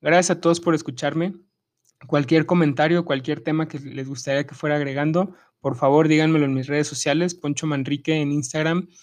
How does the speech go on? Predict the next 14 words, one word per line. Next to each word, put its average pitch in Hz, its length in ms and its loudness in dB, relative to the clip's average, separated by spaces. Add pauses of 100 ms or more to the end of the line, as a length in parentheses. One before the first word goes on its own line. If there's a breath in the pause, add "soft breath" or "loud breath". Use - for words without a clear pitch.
(260 soft breath)
o 135 160 -2
Manrique 135 420 2
Poncho 160 300 4
en 160 100 4
Twitter. 175 360 4 (480 soft breath)
Este, 135 840 -2 (500)
y 143 340 4
gracias 170 340 4
por 160 140 0
escucharme 151 480 -6
nuevamente. 156 600 -4 (480 soft breath)
Recuerden, 175 520 4
sean 160 220 2
felices, 170 560 2